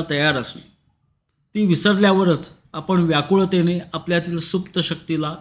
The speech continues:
आवाहन करू शकतो. मातृभूमीला आपले जीवन म्हणजे सर्व शक्ती व अहंकार अर्पण करायचा, तो सर्व देशांमध्ये सुसंवाद असलेले एक आदर्श जग निर्माण करण्यासाठी.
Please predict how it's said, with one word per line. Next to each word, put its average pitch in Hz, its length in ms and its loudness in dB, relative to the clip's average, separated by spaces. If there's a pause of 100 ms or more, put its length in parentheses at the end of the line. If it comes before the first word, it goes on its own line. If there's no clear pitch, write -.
आवाहन 151 420 -2
करू 143 240 -6
शकतो. - 340 -12 (1700)
मातृभूमीला 180 720 4
आपले 180 300 0
जीवन 156 420 2 (320)
म्हणजे 165 220 -2
सर्व 180 360 0
शक्ती - 680 -4 (160)
व 165 60 -4
अहंकार 170 600 0
अर्पण 160 360 -4
करायचा, 160 500 -2 (920)
तो 185 100 -4
सर्व 208 380 2
देशांमध्ये 175 720 4
सुसंवाद 175 680 0
असलेले 165 640 -2
एक 160 300 -4
आदर्श 160 400 0
जग 160 300 0
निर्माण 147 380 0
करण्यासाठी. 123 600 -12